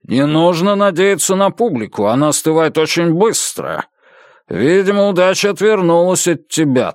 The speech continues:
Такой перерыв!" — отчитал его Конор,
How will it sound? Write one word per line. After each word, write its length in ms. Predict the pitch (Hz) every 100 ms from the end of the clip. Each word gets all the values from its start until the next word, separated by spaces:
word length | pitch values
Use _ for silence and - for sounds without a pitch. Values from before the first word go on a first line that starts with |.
| -
Такой 680 | 104 - _ - 185 240
перерыв!" — 920 | 156 - 254 269 247 220 147 104 - - _ - -
отчитал 600 | - 82 - 120 - 123 117
его 180 | 101
Конор, 480 | 90 139 165 165 143